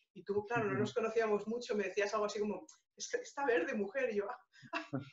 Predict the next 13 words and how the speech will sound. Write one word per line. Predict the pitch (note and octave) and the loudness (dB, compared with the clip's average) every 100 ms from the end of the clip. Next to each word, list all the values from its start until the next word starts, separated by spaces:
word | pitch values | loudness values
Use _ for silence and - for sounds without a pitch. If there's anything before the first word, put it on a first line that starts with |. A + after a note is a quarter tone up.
| - | -10
Y | F#3 | 2
yo | G#3 | 2
estaba | - A3 | 6 6
ahí | A3 | 6
un | A3+ | 6
poco | A3 G3+ | 4 4
aturullada, | G#3 A3 F#3 E3 D#3 D#3+ | 4 2 2 2 0 -2
¿no? | F#3+ G#3 | -2 -4
Bueno, | - - - | -6 -10 -18
son | - F#3 E3+ | -10 -8 -4
cosas | F3+ G3 E3+ | -2 -2 -2
del | E3+ | -2
directo, | F3+ G#3+ G#3 C4 C#4+ | 2 2 0 -10 -12